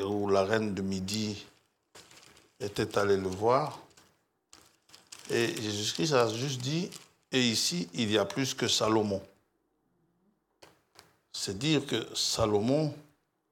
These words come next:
oui, c'est dans Matthieu douze, verset quarante-deux.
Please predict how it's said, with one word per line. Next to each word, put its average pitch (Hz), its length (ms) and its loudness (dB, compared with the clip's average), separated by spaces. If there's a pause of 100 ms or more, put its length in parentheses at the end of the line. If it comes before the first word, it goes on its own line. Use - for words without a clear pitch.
(2000)
oui, 120 180 2
c'est 101 220 -4
dans 95 340 -4 (340)
Matthieu 95 380 -8
douze, 113 400 -4
verset 92 440 -4
quarante-deux. 95 520 -6